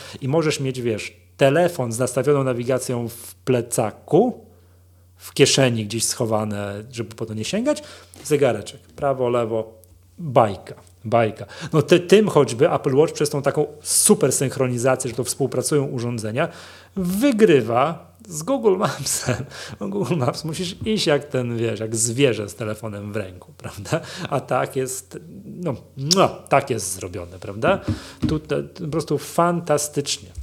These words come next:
fantastycznie to jest zrobione, naprawdę bardzo doceniam. Oczywiście jest tak,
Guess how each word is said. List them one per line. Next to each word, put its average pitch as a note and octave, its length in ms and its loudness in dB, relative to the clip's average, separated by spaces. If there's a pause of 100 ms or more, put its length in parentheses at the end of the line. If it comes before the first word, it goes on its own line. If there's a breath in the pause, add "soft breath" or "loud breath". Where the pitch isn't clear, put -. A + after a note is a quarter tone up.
fantastycznie C#3 640 -4
to A#2 100 -8
jest G#2+ 60 -6
zrobione, C3 380 -2 (140)
naprawdę C3+ 400 0
bardzo A#2+ 280 0
doceniam. G#2+ 380 -8 (400 loud breath)
Oczywiście F3+ 640 2
jest D#3 240 2
tak, A#2 300 -2